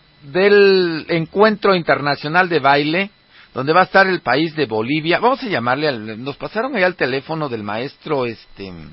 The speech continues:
de lo que es el maestro, el titular Nicandro, el maestro de,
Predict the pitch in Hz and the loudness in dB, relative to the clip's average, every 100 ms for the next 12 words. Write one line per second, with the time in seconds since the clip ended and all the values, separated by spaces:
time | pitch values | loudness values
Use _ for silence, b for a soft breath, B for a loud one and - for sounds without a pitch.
0 | - - - _ _ b b b b b | -20 -20 -20 _ _ b b b b b
1 | b 123 180 196 - 151 165 160 - 135 | b -2 2 2 0 0 0 -2 -8 -8
2 | 123 117 127 151 156 - 147 156 143 117 | -6 -2 0 0 -4 -8 -2 0 0 -4
3 | 127 127 135 147 151 117 135 143 139 165 | -12 -4 0 0 -2 -8 -2 -2 -2 -6
4 | 220 - _ _ _ _ _ _ _ 107 | -6 -10 _ _ _ _ _ _ _ -10
5 | 117 113 123 147 156 - 143 135 127 110 | -8 -4 -2 -2 -4 -8 -4 -4 -4 -8
6 | 107 101 | -10 -12